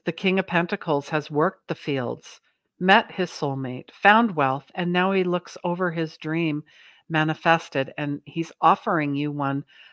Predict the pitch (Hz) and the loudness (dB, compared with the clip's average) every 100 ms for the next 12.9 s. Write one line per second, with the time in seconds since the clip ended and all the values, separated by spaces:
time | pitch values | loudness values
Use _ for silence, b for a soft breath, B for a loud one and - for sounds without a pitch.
0 | B 165 165 165 170 170 - - 202 233 | B -4 -2 0 0 -2 -6 -2 -2 0
1 | 202 - 175 - 175 147 139 139 - - | -2 0 -2 -2 -6 -4 -4 -6 -12 -20
2 | _ _ _ - 190 180 170 180 185 185 | _ _ _ 4 6 8 6 4 2 0
3 | 170 190 - 175 - - 175 180 143 113 | -2 -6 -2 -4 -4 -2 0 0 -2 -6
4 | - _ _ _ _ _ _ _ _ _ | -12 _ _ _ _ _ _ _ _ _
5 | _ _ _ _ _ _ _ _ _ _ | _ _ _ _ _ _ _ _ _ _
6 | _ _ _ _ _ _ _ _ _ _ | _ _ _ _ _ _ _ _ _ _
7 | _ _ - 175 170 180 180 170 175 170 | _ _ -2 -2 2 2 4 4 2 0
8 | 165 175 196 - 240 247 302 170 160 165 | 4 4 2 0 0 0 -2 -4 -4 -4
9 | - - 170 170 180 247 311 - - _ | -4 -2 0 0 -2 -4 -6 -16 -20 _
10 | _ _ _ _ _ 147 165 156 - 175 | _ _ _ _ _ -8 -4 -4 0 2
11 | 185 214 240 - 180 - 165 175 165 - | 2 2 2 0 -4 -6 -6 -6 -8 -10
12 | - - 123 127 - - 190 180 175 | -18 -4 -4 -4 -8 -4 0 0 -2